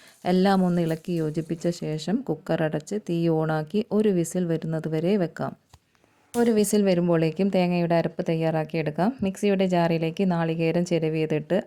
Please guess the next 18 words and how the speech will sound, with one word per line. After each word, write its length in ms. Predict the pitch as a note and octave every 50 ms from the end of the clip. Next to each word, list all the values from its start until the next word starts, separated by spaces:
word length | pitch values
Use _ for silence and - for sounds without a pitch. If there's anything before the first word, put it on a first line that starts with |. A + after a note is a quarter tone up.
| -
അരയ്ക്കാൻ 360 | E3+ E3 E3 D#3+ - F3+ F3 F3 E3+
ആവശ്യമുള്ള 520 | E3 E3 E3+ - F#3 F#3 F#3 F3+ F3+ F#3 F#3 F3
വെള്ളം 260 | E3+ D#3+ D#3+ D#3+ D#3+ D#3+ D#3
ഒഴിച്ച് 240 | D#3 D3+ - - G3 F#3+
ഫൈനാക്കി 600 | - E3+ D#3+ D#3+ E3 E3+ F3+ E3+ E3 E3 - - F#3+ - - E3+
അരച്ചെടുക്കാം. 600 | D#3 D#3 D3 - E3 D3+ D3 D3 - D#3+ F3+ A3 A#3 _ _ _ _ -
മിക്സിയുടെ 400 | G3 F#3+ F#3+ - G#3 G3 G3 F#3+ F#3+ F3+
ജാറിലുള്ളതെല്ലാം 880 | F3+ E3 E3 F3+ F3 E3+ E3 D#3+ D#3+ E3 D#3+ D#3+ D3+ D3+ D#3 E3+ F3+ F#3+ -
ഒരല്പം 480 | F3 E3+ E3 D#3+ D#3+ D#3+ - - G#3+ G3 E3+
വെള്ളം 240 | D#3 D#3 D#3 D#3+ D#3+ D#3
ഒഴിച്ച് 240 | D3+ D3 D3+ - F#3+ F3+
ബൗളിലേക്ക് 560 | E3+ D#3+ D#3+ D#3+ D#3+ D#3+ D#3+ D#3+ D#3+ D#3 - D#3 D3+
ആക്കി 200 | D3+ D3+ G3 G#3 F#3+
വെക്കാം. 320 | E3 D#3+ - - C#3+ - - - - - - - - - - - - - - - - - - - - - A3
ഒരു 120 | A3+ A#3 G#3
വിസിൽ 220 | F#3+ F#3+ - G3 F#3+ F#3+
ഇവിടെ 180 | F#3 F3+ F#3+ F3+
വന്നിട്ടുണ്ട്. 480 | F3 E3 E3+ E3+ E3+ - E3 E3 D#3+ F#3